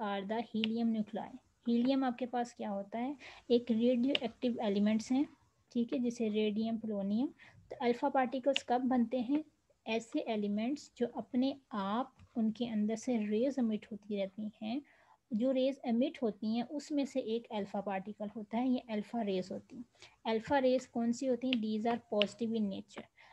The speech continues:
अगर ये positive in nature हैं तो हम इन rays को यूज़ करते हैं for the Rutherford atomic model। According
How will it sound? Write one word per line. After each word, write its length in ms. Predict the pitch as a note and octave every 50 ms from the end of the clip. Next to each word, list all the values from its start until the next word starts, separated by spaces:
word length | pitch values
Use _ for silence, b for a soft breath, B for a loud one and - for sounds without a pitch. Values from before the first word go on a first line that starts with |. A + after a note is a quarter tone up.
| B B -
अगर 280 | G3+ G#3+ A3+ B3+ B3+ C4+
ये 60 | D4
positive 460 | C#4+ - A3 G3+ G3+ - - - A#3 A#3
in 140 | A#3 A3+ G#3+
nature 320 | G#3 G3 G3 - G#3 G3+ -
हैं 340 | - G#3+ G#3 G#3+ A#3+ C4+ B3+
तो 140 | - - A3
हम 180 | A#3 A#3+ - C#4
इन 140 | B3+ A#3+ A#3
rays 260 | G#3+ G#3+ G#3+ A#3+ A#3 -
को 260 | - - G#3+ A3 D4 C#4+ - _ _ _ _ _ _ _ _ _ _ _ _ - - A#3
यूज़ 320 | G#3 F#3 G#3 B3 - -
करते 300 | - B3+ G#3 G3 - A3
हैं 140 | A3 A#3 C4+ - - -
for 240 | - - A#3+ A#3 C4 C#4+ B3+
the 200 | - - G#3 G#3 G#3+ A#3+ - b b b b b _
Rutherford 500 | - A#3+ A3+ G#3+ G#3 - - C4+ B3+ B3
atomic 400 | C4+ A#3 - A3 G3 G3 G#3 - G#3+
model। 360 | G3 G#3+ G#3+ G#3 G3+ - - - B B B B B B B B B3+
According 420 | A#3 A#3 C4+ B3+ C4 B3 D4+